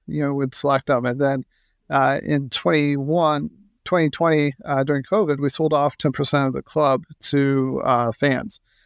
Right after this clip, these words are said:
And so now that's something that we have the fans vote on every year, uh, which nonprofit we want to support that year. Uh, some have been pretty esoteric. I would say they've all been, uh, you know, left-leaning and, you know,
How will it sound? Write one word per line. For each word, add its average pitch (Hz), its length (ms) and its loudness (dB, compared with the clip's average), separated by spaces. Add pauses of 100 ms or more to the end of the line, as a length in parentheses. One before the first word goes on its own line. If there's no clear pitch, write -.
(240)
And 160 120 0
so 185 120 0
now 175 180 0
that's 170 160 0
something 165 260 2
that 139 140 0
we 139 260 0
have 135 180 0
the 135 80 -2
fans 135 340 -2
vote 135 200 0
on 131 180 0
every 69 200 -2
year, 65 200 0 (160)
uh, 67 440 0
which 73 320 -2
nonprofit 135 600 2 (120)
we 143 100 2
want 135 360 -4
to 131 200 2
support - 360 -4
that - 160 -4
year. 117 240 -2 (480)
Uh, 190 160 2
some 180 220 0
have 185 140 -2
been 185 160 0
pretty 160 420 2
esoteric. 160 640 0 (300)
I 151 60 -6
would 147 100 0
say 151 280 2
they've 143 220 0
all 131 300 2
been, 147 400 0 (160)
uh, 139 380 0 (320)
you 170 100 -4
know, 143 260 0
left-leaning 143 800 0
and, 131 340 -2 (180)
you 143 160 -2
know, 73 300 -2